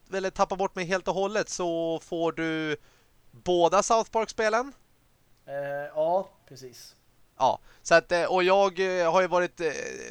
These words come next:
Speaker 2: alla fall i
Speaker 1: jag tycker
Speaker 2: Connect.
Speaker 1: ba-, jag har hört så himla mycket gott om South Park, så jag kommer ju vilja spela det spelet också,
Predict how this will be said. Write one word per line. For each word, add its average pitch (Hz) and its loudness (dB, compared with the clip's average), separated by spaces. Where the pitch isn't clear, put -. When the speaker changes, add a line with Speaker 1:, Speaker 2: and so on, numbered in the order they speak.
Speaker 2:
alla 135 -16
fall 175 -16
i - -16
Speaker 1:
jag 175 -2
tycker 233 0
Speaker 2:
Connect. 165 -6
Speaker 1:
ba-, 233 6
jag 226 4
har 233 6
hört 240 2
så 240 -6
himla 233 2
mycket 220 -8
gott 294 -4
om 180 -2
South 156 4
Park, 151 0
så 185 -2
jag 180 -2
kommer 220 -2
ju 208 0
vilja 190 0
spela 180 0
det 180 0
spelet 165 -6
också, - -6